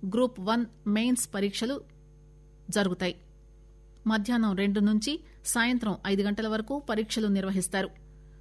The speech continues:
పరీక్షా హాల్లోకి మధ్యాహ్నం పన్నెండు గంటల ముప్పై నిమిషాల నుంచే అభ్యర్థులను అనుమతిస్తారు. మధ్యాహ్నం ఒంటి గంట ముప్పై నిమిషాల తర్వాత పరీక్షా కేంద్రం గేట్లు మూసివేస్తారు. మెయిన్స్ పరీక్షలు ఇంగ్లీష్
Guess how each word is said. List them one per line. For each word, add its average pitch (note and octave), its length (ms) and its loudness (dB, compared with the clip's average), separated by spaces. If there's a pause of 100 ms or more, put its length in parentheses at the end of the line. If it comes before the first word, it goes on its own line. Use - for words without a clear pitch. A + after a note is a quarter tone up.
(180)
పరీక్షా B3+ 380 -2
హాల్లోకి G3+ 640 0 (100)
మధ్యాహ్నం G#3+ 480 0
పన్నెండు G#3+ 360 0
గంటల G3+ 240 -2
ముప్పై G3 340 0
నిమిషాల G3+ 400 2
నుంచే G3 320 4 (480)
అభ్యర్థులను G#3+ 760 0
అనుమతిస్తారు. A3 640 0 (360)
మధ్యాహ్నం A#3 540 0
ఒంటి G#3 200 0
గంట A#3 260 0
ముప్పై G#3+ 360 0
నిమిషాల G3+ 380 0
తర్వాత G3 360 -4 (260)
పరీక్షా A#3+ 400 -4
కేంద్రం G3+ 500 -2
గేట్లు G3 420 -2 (180)
మూసివేస్తారు. F3+ 720 -2 (600)
మెయిన్స్ B3+ 460 0
పరీక్షలు F#3+ 420 -2 (360)
ఇంగ్లీష్ A#3 420 0